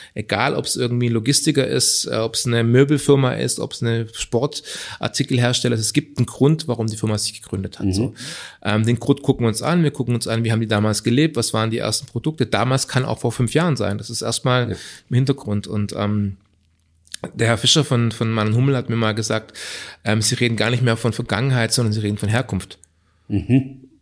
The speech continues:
Speaker 1: Weil eine Herkunft ist nie abgeschlossen, die Vergangenheit ist abgeschlossen. Das finde ich ganz, ganz spannend. Ähm, und von daher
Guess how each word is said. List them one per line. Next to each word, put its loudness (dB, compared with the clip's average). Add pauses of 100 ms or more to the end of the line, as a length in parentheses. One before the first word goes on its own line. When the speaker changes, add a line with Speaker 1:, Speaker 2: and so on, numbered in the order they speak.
Speaker 1:
Weil 0
eine 2
Herkunft 0
ist 0
nie 2
abgeschlossen, 0
die -4
Vergangenheit -2
ist -12
abgeschlossen. -8
Das -6
finde -4
ich -12
ganz, 0
ganz 0
spannend. 0 (460)
Ähm, 4
und 0
von 2
daher 4